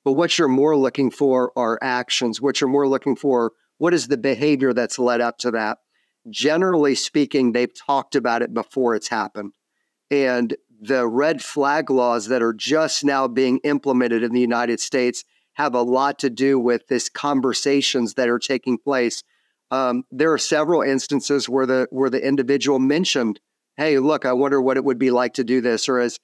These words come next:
has, has used somebody else as a sounding board. And unfortunately, those, those haven't been escalated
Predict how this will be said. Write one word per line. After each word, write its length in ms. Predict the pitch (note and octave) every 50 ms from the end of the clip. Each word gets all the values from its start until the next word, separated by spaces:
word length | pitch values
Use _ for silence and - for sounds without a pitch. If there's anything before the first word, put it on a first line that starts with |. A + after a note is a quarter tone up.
| _ _ _
has, 320 | - C3+ C3+ B2+ A#2 - -
has 280 | C3+ C3+ C3+ B2+ A2+ A2
used 280 | B2 C#3 D3+ D#3 C#3+ -
somebody 360 | - D#3 C#3+ C3+ C3+ C3+ C3+
else 220 | C3 B2+ B2 -
as 120 | C3 A#2 A#2
a 80 | A#2+
sounding 580 | - - - C#3+ C3+ C#3+ D#3 D3 C#3 C3 A#2+ G#2+
board. 320 | A2 A#2+ A#2 A2+ A2 G#2+ _ _ _ _ _ _ -
And 140 | - C#3 C3
unfortunately, 1160 | B2 C#3 C3+ B2 - - - D3+ F3+ F#3 F#3 - D#3+ D3+ C#3+ C3 - C3+ C3 B2 A#2+ A#2+ A2+ _ _ _ _ _ _ -
those, 360 | A#2+ B2+ C#3 C#3+ D3+ - - -
those 360 | - D3 B2 C3+ C3+ C3+ -
haven't 420 | - D3+ D3+ D3 B2+ C#3+ C3 B2+ B2
been 180 | C3+ C3 C3 - -
escalated 800 | D3 D3 - - - - C#3+ C3 B2 B2 B2+ A#2+ A#2+ A#2 A2